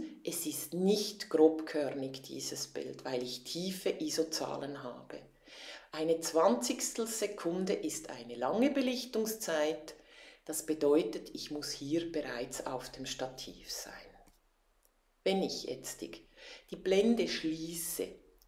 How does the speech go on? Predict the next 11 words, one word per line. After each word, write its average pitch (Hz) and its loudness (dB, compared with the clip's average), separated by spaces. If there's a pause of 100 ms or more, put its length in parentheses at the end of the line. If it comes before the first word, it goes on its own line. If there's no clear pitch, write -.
(320)
auf 180 4
fünf 170 2
sechs, - -4 (1200)
muss 214 2
ich - 0
analog 143 2
dazu 220 0 (920)
entweder 170 0
die - -12
Zeit 127 0
verstellen 196 -2